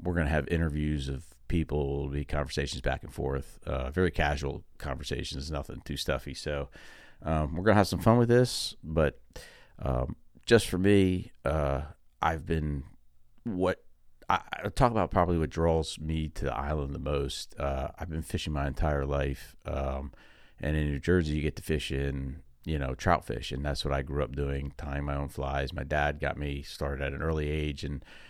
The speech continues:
when I came down here, it was like a whole different world for me to start experience flounder fishing, uh, red fishing.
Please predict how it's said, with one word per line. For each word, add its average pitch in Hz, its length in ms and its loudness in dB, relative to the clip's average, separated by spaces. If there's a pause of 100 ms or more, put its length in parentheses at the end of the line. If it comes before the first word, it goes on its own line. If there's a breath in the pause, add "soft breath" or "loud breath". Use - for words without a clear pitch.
(340 loud breath)
when 82 200 0
I 78 120 2
came 87 300 0
down 80 200 0
here, 87 300 4
it 69 80 0
was 71 160 -4
like 73 160 -2
a 69 60 -6
whole 82 300 -2
different 78 420 -2
world 76 480 0 (100)
for - 140 -8
me 69 360 -4 (100)
to 69 420 -4
start 73 240 -2
experience 76 640 -2
flounder 78 420 -2
fishing, 73 760 -4
uh, 69 320 -8
red 80 220 0
fishing. 71 520 -2